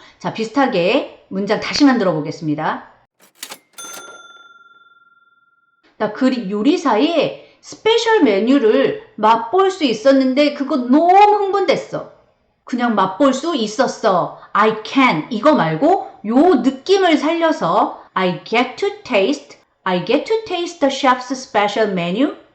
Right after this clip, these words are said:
대딸이 흥분됐어. "Which was so exciting."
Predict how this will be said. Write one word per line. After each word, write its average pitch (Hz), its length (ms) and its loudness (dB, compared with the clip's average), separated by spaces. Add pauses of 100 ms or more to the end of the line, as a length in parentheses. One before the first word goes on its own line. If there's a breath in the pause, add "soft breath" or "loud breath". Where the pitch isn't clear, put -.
(440)
대딸이 254 320 0
흥분됐어. 302 1040 2
"Which 196 240 -4
was - 80 -10
so 202 460 -2
exciting." 151 760 -8